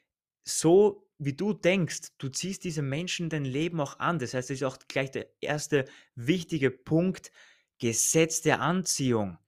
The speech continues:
Das Gesetz der Anziehung besagt, das, was du in dir trägst,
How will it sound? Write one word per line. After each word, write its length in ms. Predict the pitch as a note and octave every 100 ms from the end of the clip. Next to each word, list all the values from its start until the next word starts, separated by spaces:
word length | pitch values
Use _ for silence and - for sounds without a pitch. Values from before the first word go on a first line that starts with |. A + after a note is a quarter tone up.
| _ _ _ _ _ _
Das 200 | - A#2
Gesetz 380 | - B2 E3 E3+
der 160 | D#3+ A#2+
Anziehung 460 | E3+ F3+ E3+ D#3+ C#3+
besagt, 540 | C3+ - C#3+ D#3+ - - _ _
das, 340 | C3 D#3 F3+ E3+
was 220 | D#3 -
du 220 | F3 G3
in 260 | F#3 D#3+ D#3+
dir 300 | F3+ G3+ -
trägst, 800 | E3+ F#3+ F3 - - - -